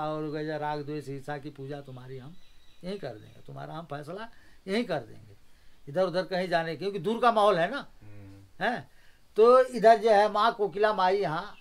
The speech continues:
Speaker 1: इसके अगल बगल शक्तिपीठ हैं, जैसे हुंगारा माई है, चंडिका माई है,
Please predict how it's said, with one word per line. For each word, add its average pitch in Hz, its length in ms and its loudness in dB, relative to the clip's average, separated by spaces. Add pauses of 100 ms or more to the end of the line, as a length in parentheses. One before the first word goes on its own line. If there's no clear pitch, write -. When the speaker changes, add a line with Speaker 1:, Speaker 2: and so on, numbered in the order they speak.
(120)
Speaker 1:
इसके 175 460 -6
अगल 180 300 -4
बगल 175 240 -4
शक्तिपीठ 170 640 -12
हैं, 156 180 -12 (500)
जैसे 151 200 -8
हुंगारा 151 460 -4
माई 151 280 -6
है, 135 200 -12 (1040)
चंडिका 156 420 -2
माई 151 280 -4
है, 135 280 -12